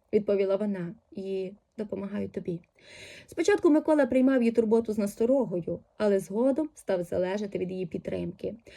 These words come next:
Вероніка залишалася поруч, допомагаючи йому долати труднощі реабілітації.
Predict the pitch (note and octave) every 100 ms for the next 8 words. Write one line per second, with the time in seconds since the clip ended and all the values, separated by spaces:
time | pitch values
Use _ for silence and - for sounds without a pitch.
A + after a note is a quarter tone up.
0 | - D4+ E4 E4+ D#4 C4 B3+ C4 C4 B3
1 | A#3+ B3 A#3+ E4 A#3 F#3+ - _ G#3 G#3+
2 | A#3 B3+ D4 C#4+ - A#3 A3 G#3 G#3 G3+
3 | G3+ G3 - G#3+ A#3 G#3 - G3 F#3 F3+
4 | G3+ G3+ F#3 E3 - F3+ F#3